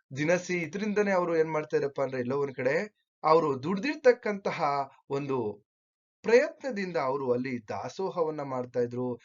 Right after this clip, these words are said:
ಅದ್ರಿಂದ ಅವರು ಎಲ್ಲರೂ ಜೀವನವನ್ನ ಮಾಡ್ತಾ ಇದ್ರು ಅಂತಕ್ಕಂಥದ್ದು. ಅದಕ್ಕೆ ಮನುಷ್ಯನ ದೇಹವೇ ದೇಗುಲ, ಅದಕ್ಕೆ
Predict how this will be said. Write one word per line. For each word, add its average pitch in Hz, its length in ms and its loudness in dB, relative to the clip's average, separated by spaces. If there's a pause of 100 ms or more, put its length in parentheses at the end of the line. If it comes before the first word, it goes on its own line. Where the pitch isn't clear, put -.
(120)
ಅದ್ರಿಂದ 208 400 -2
ಅವರು 151 440 -2 (200)
ಎಲ್ಲರೂ 160 400 -2
ಜೀವನವನ್ನ 135 640 -6
ಮಾಡ್ತಾ 110 640 -4 (140)
ಇದ್ರು 107 300 -10
ಅಂತಕ್ಕಂಥದ್ದು. 101 640 -8
ಅದಕ್ಕೆ 180 460 2 (340)
ಮನುಷ್ಯನ 202 580 4 (200)
ದೇಹವೇ 139 560 4
ದೇಗುಲ, 117 540 0
ಅದಕ್ಕೆ 131 760 2